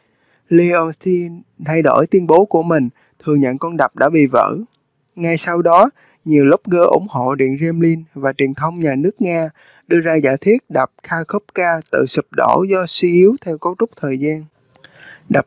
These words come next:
Kakhovka đã hoạt động gần bảy mươi năm, khiến một số chuyên gia cho rằng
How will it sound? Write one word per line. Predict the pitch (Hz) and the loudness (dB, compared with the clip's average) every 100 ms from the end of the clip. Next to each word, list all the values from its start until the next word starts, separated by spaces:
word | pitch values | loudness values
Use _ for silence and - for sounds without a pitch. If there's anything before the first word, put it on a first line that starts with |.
| - | -4
Kakhovka | 175 170 - 202 - 190 175 170 175 | -4 -4 -4 -8 -6 -4 -2 -4 -4
đã | 160 | -4
hoạt | 156 151 | -2 -2
động | - 131 143 | -2 -2 0
gần | 143 | -2
bảy | 131 135 | -2 -4
mươi | 175 202 | 0 0
năm, | 180 170 165 _ _ _ _ | 0 -4 -6 _ _ _ _
khiến | 190 214 | 0 2
một | 160 | 2
số | - 185 208 | 2 -2 0
chuyên | 185 | -4
gia | 175 170 | -4 -6
cho | 165 175 170 | -4 -4 -2
rằng | 160 143 | -2 -4